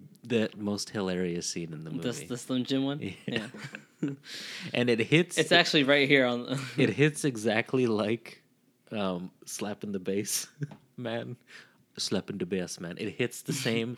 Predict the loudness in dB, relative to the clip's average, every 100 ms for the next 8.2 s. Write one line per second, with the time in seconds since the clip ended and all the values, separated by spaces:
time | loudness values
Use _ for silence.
0 | -8 -10 -4 -4 0 2 4 2 2 0
1 | 4 4 2 -4 -4 -4 -2 0 -2 -6
2 | -14 -14 -10 -8 -6 -6 0 2 2 -2
3 | -2 0 0 0 0 -2 -4 -8 -2 0
4 | 2 2 2 2 0 -2 -4 -4 -6 -8
5 | _ _ _ _ _ -10 -4 -4 -4 -6
6 | -6 -6 -6 -12 -12 -16 -16 -20 -20 _
7 | -8 -2 -2 0 -2 -2 -4 -8 -8 -14
8 | -18